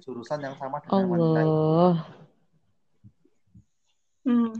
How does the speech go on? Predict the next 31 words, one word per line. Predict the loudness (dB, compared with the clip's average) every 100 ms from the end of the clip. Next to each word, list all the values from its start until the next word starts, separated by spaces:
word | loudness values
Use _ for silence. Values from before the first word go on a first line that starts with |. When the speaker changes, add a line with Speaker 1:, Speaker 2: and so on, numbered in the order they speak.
| -14 _ -20 -20 -6
Speaker 1:
Jadi | -2 2
yang | 2 0
pertama | -4 -2 -2 0 -2
itu |
kedokteran, | -4 -8 -2 0 2 2 0
Speaker 3:
<laughs> | -2 -6 -8 _ _ _ _ -6
Speaker 1:
yang | -4
kedua | -4 -2 -2 -2
biologi. | -4 -2 -4 -8 -14 -16 -10
Cewek | -6 -4 -4
it-, | -6 -10
cewek | -6 -2 -2 -2
itu |
milih | -2 -2 -2
biologi, | -2 -2 -4 -8 -10
Speaker 2:
Oh. | -8 0
Speaker 1:
temanku | 4 4 4 0 -2
itu | -4
milih | -4 -2 -2
dua | -4 -4
itu, | -6 -12 -16 -20 _ -20 -16 -6
kedokteran | -4 -2 -2 0
Speaker 2:
Terus, | 0
Speaker 1:
sama | 0 0
Speaker 2:
terus. | -2 -2 -6
Speaker 1:
biologi. | -20 -20 _ _ _ _ _ _ _ _ _ _ _ _ _ _ _ _ -20 -18 -4
Nah, | -4 -4 -10 _ _ _ -20 -20 _ -20 -20 _ -20 -20 -20 _ _ _ -4 0
eh, | 2 2 0 -4 -8 _ _ _ _ _ _ _ _ -12 -4
temanku | -2 -2 -2 -4
itu | -4
dilalahnya | -2 0 0 0 -2 -4 -10 -10